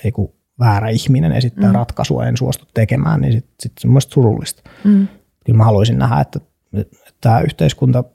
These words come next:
Speaker 1: pystyisi ratkomaan niitä ongelmia, mitä meillä nyt kiistatta niinku on.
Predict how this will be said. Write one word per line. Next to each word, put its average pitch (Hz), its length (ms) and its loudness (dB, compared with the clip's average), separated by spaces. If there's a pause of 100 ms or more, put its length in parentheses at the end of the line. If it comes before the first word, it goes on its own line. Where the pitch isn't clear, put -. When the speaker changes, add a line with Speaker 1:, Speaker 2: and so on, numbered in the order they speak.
(320)
Speaker 1:
pystyisi 117 560 -2
ratkomaan 120 520 -4
niitä 107 240 -2
ongelmia, 156 440 2
mitä 143 160 0
meillä 139 220 2
nyt 131 120 -6
kiistatta - 460 -4
niinku 117 160 -4 (140)
on. 131 80 0